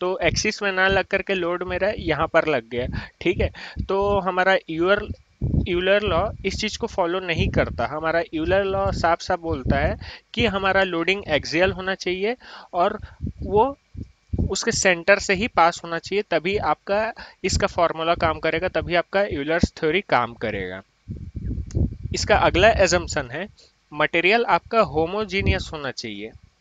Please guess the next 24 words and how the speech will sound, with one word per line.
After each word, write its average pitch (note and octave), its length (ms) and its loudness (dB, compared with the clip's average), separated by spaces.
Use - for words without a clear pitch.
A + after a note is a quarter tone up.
material D3 480 0
आपका F3 400 -2
homogeneous G3 720 -2
होना E3+ 180 -2
चाहिए D3 380 -4
and G3+ 140 -2
isotropic F#3+ 680 0
material D#3+ 440 0
का D#3+ 100 0
होना B2+ 300 -4
चाहिए। A2 320 -10
तो G#3 100 4
homogeneous G#3+ 800 -2
और G#3 180 2
isotropic F#3+ 760 -2
यहाँ F3+ 120 -2
पर F#3 180 -2
दो D#3+ 240 -2
term F3+ 320 0
आपके - 320 -2
आते A#2+ 360 -4
हैं। A#2+ 180 -8
ठीक E3+ 200 -2
है, C4 80 -6